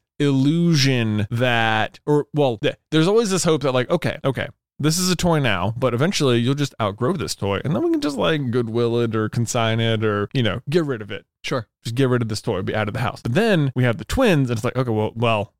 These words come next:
Speaker 1: we always knew we wanted, like, a, you know, another, another child, didn't know it was gonna be twins.
Speaker 2: Sure.
Speaker 1: But whatever, you know, it's like, so you were keeping all this stuff. You'd, like, Luke would outgrow it, and then it would still be around and unused
Speaker 2: Oh, sure, sure,
Speaker 1: for
Speaker 2: sure.
Speaker 1: the eventuality that it would be used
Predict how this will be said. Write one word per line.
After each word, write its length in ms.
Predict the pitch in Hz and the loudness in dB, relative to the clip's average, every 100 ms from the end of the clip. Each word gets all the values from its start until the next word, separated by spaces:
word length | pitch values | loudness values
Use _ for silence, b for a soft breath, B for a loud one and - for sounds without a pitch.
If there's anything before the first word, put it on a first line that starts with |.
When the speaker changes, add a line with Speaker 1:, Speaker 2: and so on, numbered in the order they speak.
| - | -2
Speaker 1:
we 220 | 147 160 | 2 4
always 240 | 190 170 | 4 4
knew 120 | 156 | 4
we 100 | 147 | 2
wanted, 260 | 117 107 110 | 2 0 -2
like, 200 | 110 - | -6 -6
a, 100 | 117 - | -6 -2
you 100 | 117 | -2
know, 180 | 104 120 - - | -2 -6 -10 -2
another, 460 | 127 131 120 101 - | 0 2 2 -2 -4
another 320 | 131 139 135 117 | 0 2 2 2
child, 400 | - 104 101 110 | 2 2 2 2
didn't 140 | 117 | 2
know 100 | 113 | 2
it 40 | |
was 80 | 107 | 2
gonna 140 | 110 110 | 2 0
be 80 | |
twins. 420 | 110 127 98 101 - - | 0 0 0 -2 -6 -8
Speaker 2:
Sure. 200 | 147 110 | -6 -2
Speaker 1:
But 100 | 143 | 0
whatever, 360 | 143 127 110 107 | 2 2 0 0
you 80 | 135 | 0
know, 100 | 113 | 0
it's 100 | 110 | 0
like, 120 | - | -2
so 320 | - 131 113 - _ | 0 2 2 -2 _
you 120 | 139 | -2
were 80 | 131 | -2
keeping 340 | - 226 202 151 | 0 0 0 2
all 120 | 127 | 2
this 180 | 113 107 | 2 -2
stuff. 380 | - 117 101 - | 0 0 0 0
You'd, 140 | 139 | 0
like, 160 | 131 - 135 | 0 -2 -2
Luke 280 | 151 202 | 0 0
would 100 | 180 160 | -2 0
outgrow 400 | 156 131 139 165 | 0 2 4 2
it, 100 | - | 2
and 120 | 135 | 2
then 80 | 151 | 2
it 40 | |
would 120 | 151 - | 2 0
still 400 | - - 170 165 | -2 2 2 4
be 160 | 175 | 4
around 520 | 147 123 123 131 143 - | 2 2 0 2 0 0
and 260 | 139 139 151 | 2 4 4
unused 680 | 156 143 139 131 131 151 170 | 4 4 4 4 4 4 2
Speaker 2:
Oh, 480 | 151 156 156 156 147 | 0 2 2 2 2
sure, 220 | - 151 | 0 -4
sure, 140 | 139 160 | 0 2
Speaker 1:
for 60 | |
Speaker 2:
sure. 140 | 165 165 | 4 6
Speaker 1:
the 200 | 156 151 | 4 4
eventuality 920 | 147 143 139 127 123 135 143 143 139 _ | 2 2 2 2 4 4 4 2 0 _
that 180 | 135 127 | 0 2
it 80 | 127 | 2
would 140 | 127 | 0
be 120 | 123 120 | 2 2
used 640 | 120 123 123 120 117 117 | 4 4 4 2 0 -4